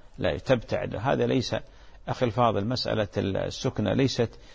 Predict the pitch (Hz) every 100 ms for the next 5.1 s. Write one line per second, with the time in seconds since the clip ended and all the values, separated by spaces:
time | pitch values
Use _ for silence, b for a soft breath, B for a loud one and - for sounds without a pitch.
0 | B 113 110 110 110 110 110 107 113 113
1 | 120 117 - 107 104 110 - 139 - -
2 | 107 110 92 104 101 90 90 87 98 98
3 | - - - - - - - 127 127 -
4 | 135 143 151 160 135 113 107 120 139 -